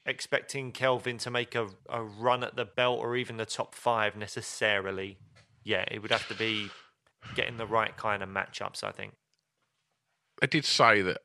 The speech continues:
Speaker 2: uh, it's probably the first time he's fought someone the same height as him, um, because he's
Speaker 1: Yes.
Speaker 2: obviously not the,
Speaker 1: Yeah,
Speaker 2: the,
Speaker 1: yeah,
Speaker 2: the
Speaker 1: yeah.
Speaker 2: tallest in middleweight,
Speaker 1: I do wonder
Speaker 2: so,
Speaker 1: if there's
Speaker 2: uh,
Speaker 1: a discipline thing. Like, should he be a welterweight?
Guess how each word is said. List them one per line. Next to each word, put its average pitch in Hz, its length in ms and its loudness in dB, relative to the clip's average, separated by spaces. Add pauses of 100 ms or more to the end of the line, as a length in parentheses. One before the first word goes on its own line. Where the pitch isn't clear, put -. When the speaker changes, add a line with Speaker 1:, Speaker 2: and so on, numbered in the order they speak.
(140)
Speaker 2:
uh, 90 220 6
it's - 80 -6
probably 95 240 -2
the 90 80 2
first 95 320 4
time 85 120 2
he's 85 140 0
fought - 240 -2
someone 78 500 0
the - 80 -6
same 82 280 0
height 82 260 4
as - 140 -6
him, 64 240 -4 (440)
um, 71 380 -2
because - 340 -2
he's 85 220 -2
Speaker 1:
Yes. - 20 -2
Speaker 2:
obviously 92 440 -4
not 80 180 -2
the, 76 120 0
Speaker 1:
Yeah, 110 120 2
Speaker 2:
the, 113 80 4
Speaker 1:
yeah, 117 120 -2
Speaker 2:
the 117 40 4
Speaker 1:
yeah. 110 60 2
Speaker 2:
tallest 87 400 2
in 76 60 0
middleweight, 71 360 4
Speaker 1:
I - 20 2
do - 240 2
wonder 78 280 6
Speaker 2:
so, 80 80 4
Speaker 1:
if 78 60 0
there's 78 200 6
Speaker 2:
uh, 76 40 4
Speaker 1:
a 76 40 -2
discipline 127 420 -2
thing. 113 140 -4
Like, 147 160 2
should 240 220 2
he 233 100 0
be 208 140 2
a 160 80 6
welterweight? 127 600 2